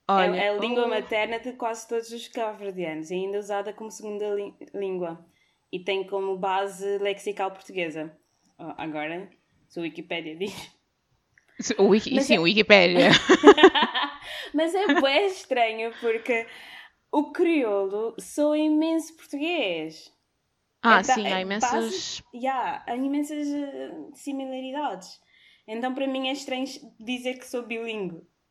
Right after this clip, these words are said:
Speaker 1: Pois, é que também, não sei. É, para mim, nunca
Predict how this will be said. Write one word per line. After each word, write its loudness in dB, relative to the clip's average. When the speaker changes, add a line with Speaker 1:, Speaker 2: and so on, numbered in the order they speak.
Speaker 1:
Pois, -4
é 0
que -16
também, 0
não -10
sei. -10
É, -8
para -4
mim, -4
nunca -8